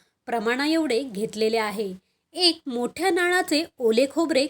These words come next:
कातून घेतलेले आहे आणि दीड वाटी गूळ घेतलेला आहे. गुळाचे प्रमाण हे अर्धेच असावे, नाहीतर मोदकातील जो चून असतो तो वितळण्याची शक्यता होते आणि मोदक फाटू शकतात.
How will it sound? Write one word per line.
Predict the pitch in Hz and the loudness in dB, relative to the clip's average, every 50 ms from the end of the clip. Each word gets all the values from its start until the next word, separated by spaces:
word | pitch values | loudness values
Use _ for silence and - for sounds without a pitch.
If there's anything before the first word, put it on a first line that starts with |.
| - _ | -4 _
कातून | 269 220 208 202 - 240 240 247 | -4 -4 -4 -4 -6 -8 -6 -6
घेतलेले | 240 254 240 - 226 233 220 220 226 | -6 -6 -6 -2 0 0 2 2 2
आहे | 226 208 196 220 196 185 185 - _ _ _ _ _ _ - | 0 0 -2 -4 -6 -8 -10 -14 _ _ _ _ _ _ -2
आणि | 302 330 339 277 233 240 285 - _ _ _ _ - | 0 2 2 2 0 -4 -8 -12 _ _ _ _ -16
दीड | 185 170 160 220 220 220 190 | -14 -8 -4 -4 -2 -2 0
वाटी | 202 226 294 339 330 - 262 262 294 - _ _ _ _ _ | 0 0 0 0 0 -2 -4 -4 -6 -10 _ _ _ _ _
गूळ | 208 202 208 277 330 359 349 | -18 -4 2 4 4 6 6
घेतलेला | 277 302 285 294 262 262 262 254 240 | 4 2 2 2 2 2 2 2 2
आहे. | 226 214 196 196 196 180 180 - _ _ _ _ - | 0 0 -2 -4 -6 -8 -10 -12 _ _ _ _ -12
गुळाचे | 180 175 214 214 220 233 240 240 277 277 | -4 0 2 4 4 2 2 2 2 2
प्रमाण | 277 - 320 311 311 294 285 330 320 - _ | 2 2 2 2 2 0 0 -2 -6 -6 _
हे | 392 381 | -6 -2
अर्धेच | - 262 247 220 196 185 247 254 - | 2 2 2 2 2 2 0 0 -2
असावे, | 254 233 - 254 233 202 196 175 175 - _ _ _ _ - | -4 -4 -2 -2 -2 -2 -4 -6 -10 -12 _ _ _ _ -10
नाहीतर | 202 214 214 208 202 320 320 320 247 220 226 - _ _ _ _ | -6 -4 -2 0 0 -2 0 0 -2 -2 -4 -6 _ _ _ _
मोदकातील | 226 233 277 294 294 - - 349 349 349 370 370 349 330 | -2 0 0 0 0 -2 -4 -4 -2 0 2 2 2 2
जो | 330 359 359 359 | 0 -2 -4 -4
चून | - - - 302 330 320 339 | -6 -4 0 0 2 2 2
असतो | 330 320 - - - 277 226 233 269 - _ _ _ _ _ _ _ - | 0 -2 -4 -8 -6 -4 -4 -4 -4 -8 _ _ _ _ _ _ _ -4
तो | 359 302 240 247 277 - - - _ | 0 2 2 2 0 -4 -10 -18 _
वितळण्याची | 196 226 240 - - 254 254 262 277 320 330 - - 285 285 | -6 -6 -6 -4 -4 -4 -2 0 0 0 0 0 0 -2 -4
शक्यता | - - - - 208 - - 233 220 185 226 226 | -4 -4 -4 -4 -4 -4 -6 -8 -6 -2 -2 -2
होते | 214 226 190 - - 190 175 175 - _ _ _ _ _ _ _ _ _ - | -2 -2 -4 -6 -6 -8 -8 -10 -12 _ _ _ _ _ _ _ _ _ -4
आणि | - 349 349 277 294 349 359 - | -2 0 2 2 2 0 -2 -4
मोदक | 226 220 226 220 190 214 240 294 - - _ _ _ | -2 0 0 2 2 2 0 0 -2 -8 _ _ _
फाटू | 277 233 220 - - 240 | -2 -2 -2 -2 -4 -4
शकतात. | 233 - 240 - - _ 233 214 190 | -2 -2 -4 -4 -6 _ -8 -8 -8